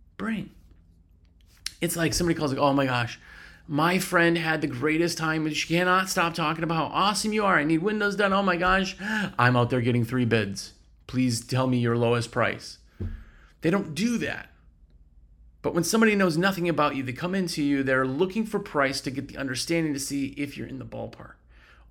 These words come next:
Or in a tire kicker situation, "Hey, it's gonna be two ninety-nine for inside and outs." "Oh my gosh, well, I was thinking, like, twenty, thirty bucks."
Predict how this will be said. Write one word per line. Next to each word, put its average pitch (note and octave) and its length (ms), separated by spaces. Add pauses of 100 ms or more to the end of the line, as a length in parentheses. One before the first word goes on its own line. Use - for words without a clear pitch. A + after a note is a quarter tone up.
Or G3+ 460
in D#3+ 120
a D3 60
tire F3+ 320
kicker C3+ 240
situation, A#2+ 800 (200)
"Hey, G3+ 80
it's E3+ 120
gonna G3 120
be F3 80
two G3 140
ninety-nine E3+ 500
for E3 140
inside D#3+ 280
and D3+ 80
outs." D3 220
"Oh F#3+ 180
my C3+ 100
gosh, C3+ 320
well, C3 100
I D#3 40
was E3 120
thinking, B2+ 200
like, A#2+ 160
twenty, C3+ 220
thirty A#2+ 200
bucks." B2+ 460